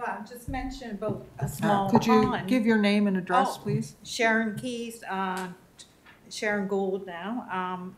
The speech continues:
Speaker 1: twenty-three McKees Lane. And when you're talking about rou-, routing water from Pine Hill down through the number two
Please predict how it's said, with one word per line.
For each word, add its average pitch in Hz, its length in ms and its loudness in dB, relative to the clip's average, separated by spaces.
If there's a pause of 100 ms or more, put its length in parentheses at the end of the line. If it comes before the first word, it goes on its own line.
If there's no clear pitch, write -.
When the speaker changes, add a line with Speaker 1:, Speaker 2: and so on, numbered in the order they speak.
Speaker 1:
twenty-three 202 520 -6
McKees 190 560 -6
Lane. 180 400 -12 (540)
And 202 420 -4 (340)
when 247 180 -2
you're 311 140 -4
talking 269 420 -4
about 190 420 -6
rou-, 196 240 -4 (300)
routing 202 600 -2 (100)
water 180 680 -2
from 170 180 -12 (100)
Pine 180 300 -8
Hill 165 320 -14 (640)
down 196 400 -2
through 196 240 -8
the 175 140 -8
number 170 360 -12
two 180 580 -8